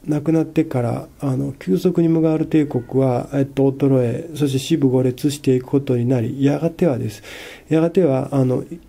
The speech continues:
イギリスの植民地に転落していくという、そういう定めとなりますから。まあ、なんでインドがですね、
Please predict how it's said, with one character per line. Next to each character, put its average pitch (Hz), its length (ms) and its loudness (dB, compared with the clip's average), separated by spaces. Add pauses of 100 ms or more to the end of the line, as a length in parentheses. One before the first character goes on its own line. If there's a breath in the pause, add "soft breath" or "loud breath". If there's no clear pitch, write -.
(140)
イ 160 100 2
ギ 156 120 4
リ 156 100 4
ス 156 260 2
の 180 300 2
植 147 260 -2
民 151 240 4
地 139 160 2
に 147 120 4
転 147 180 0
落 139 340 2
し 135 80 -4
て 135 180 2
い 127 60 0
く 135 460 0 (100)
と 147 80 4
い 127 140 2
う、 127 80 -2
そ 156 200 2
う 151 60 4
い 147 380 4
う - 120 -4
定 143 280 0
め 139 100 4
と 131 140 0
な 120 100 -2
り 117 80 -2
ま 117 160 -2
す - 80 -12
か 120 140 -4
ら。 104 240 -6 (880 loud breath)
ま 160 100 2
あ、 156 40 2
な 190 180 2
ん 233 80 2
で 180 100 4
イ 160 80 4
ン 160 100 2
ド 143 100 2
が 123 100 0
で 117 80 -2
す - 120 -8
ね、 147 320 2